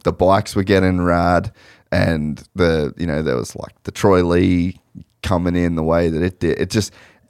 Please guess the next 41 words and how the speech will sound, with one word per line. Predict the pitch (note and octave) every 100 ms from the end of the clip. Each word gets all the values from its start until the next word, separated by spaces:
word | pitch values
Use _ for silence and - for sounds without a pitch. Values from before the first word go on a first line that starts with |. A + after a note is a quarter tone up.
| _
that, | D2 F#2 A#2 - - -
it | G2 -
seemed | - C3+ C#3+
like | B2 G2+
that | F2+ F2+ F#2 -
era, | - E2+ D2
at | -
least | F#2 F2+ -
for | E2
me, | D#2 D2
that | D#2+ G#2 - _
shaped | - - - F2+ F2 -
modern | F#2 E2 D#2+ D#2 D#2+
mountain | D#2+ -
biking | E2 B1+ - C#2
culture. | D#2 - - - - G#2+ - _ _
So | - F#2
it's | F2 - - -
cool | - A#2+ A2 G2+ -
that | F#2 B1
you | F2 F#2+ F#2+
were | F2 D2+ - _ _
smack | - - - G2+ F2+ - -
bam | E2+ D#2 D#2+
in |
the | D2+
middle | D#2+ D#2+ D#2+
of | C2+
that, |
and | F2+
a | G2
big | G2+ B2+ C3
part | - F#2
of | D3
the | A#2+
culture, | - A1 - -
you | B1
know, | E2+
like, | F#2+ G1+ - - - _ -
I, | - A#2 A2 - - -
the, | E2+ E2